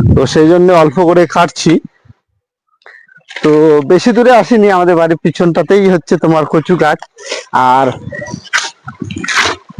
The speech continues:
কারা কারা তোমার কচু শাক খেতে ভালোবাসো, অবশ্যই কমেন্টে জানিও, ঠিক আছে? আমার তো খুব ভালো লাগে, সেই,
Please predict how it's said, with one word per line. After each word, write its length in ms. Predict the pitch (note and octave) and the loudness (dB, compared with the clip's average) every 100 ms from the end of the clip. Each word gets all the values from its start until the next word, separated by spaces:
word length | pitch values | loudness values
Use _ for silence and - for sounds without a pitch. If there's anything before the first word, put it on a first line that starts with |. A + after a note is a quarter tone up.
| - - - - | -14 -14 -10 -2
কারা 180 | D#3+ F#3 | 2 2
কারা 200 | F#3+ G3 F#3 | 2 2 2
তোমার 200 | F3 F3 D#3+ | 0 0 0
কচু 200 | F3 F3+ F#3 | -2 -2 -2
শাক 140 | F#3+ - | -2 -2
খেতে 200 | F#3 F#3 D3 | -2 -2 0
ভালোবাসো, 440 | C#3+ D#3+ D#3+ - D#3+ | 0 2 0 0 0
অবশ্যই 340 | B2 B2+ - D3 D3 | 0 -2 -2 -2 0
কমেন্টে 340 | C#3 C#3+ D#3 C3+ | -2 -2 0 0
জানিও, 280 | B2 C#3+ B3+ - - _ _ _ _ - - - _ _ _ _ | 2 2 0 -4 -20 _ _ _ _ -20 -20 -20 _ _ _ _
ঠিক 120 | - F3 | -4 0
আছে? 100 | F3 D3 | 2 0
আমার 120 | D3+ | 0
তো 40 | D#3+ - | -2 -2
খুব 100 | D#3+ - | -4 -2
ভালো 180 | D3 D#3+ | 0 2
লাগে, 200 | D#3 C#3 C#4 - - _ _ _ _ _ _ _ _ _ _ _ _ - | 2 0 -2 -8 -20 _ _ _ _ _ _ _ _ _ _ _ _ -2
সেই, 160 | D3+ | -2